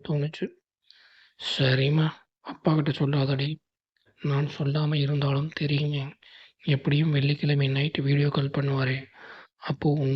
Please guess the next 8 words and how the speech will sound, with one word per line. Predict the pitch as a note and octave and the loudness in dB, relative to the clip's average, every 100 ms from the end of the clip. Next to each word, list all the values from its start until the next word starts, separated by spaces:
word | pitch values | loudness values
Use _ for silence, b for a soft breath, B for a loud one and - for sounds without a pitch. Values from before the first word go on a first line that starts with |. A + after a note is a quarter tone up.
| C3+ | 0
மொட்டை | C3+ C#3+ C#3+ | 0 0 0
தலையை | - C#3+ C#3 C3+ | 0 0 0 -2
எப்படி | C3+ C#3 | -2 0
மறைப்ப?" | D3 C#3 C#3 C#3 D3+ - _ _ b b b _ _ B B | 2 0 0 -2 -4 -8 _ _ b b b _ _ B B
"அது | - C3+ | 0 2
அப்போ | C3 B2+ - C#3 | 2 0 0 2
யோசிக்கலாம். | D3 D3 D3+ C#3+ C3+ C#3 _ - | 2 0 0 0 0 -4 _ -2
விடு, | C#3+ C#3+ | 2 2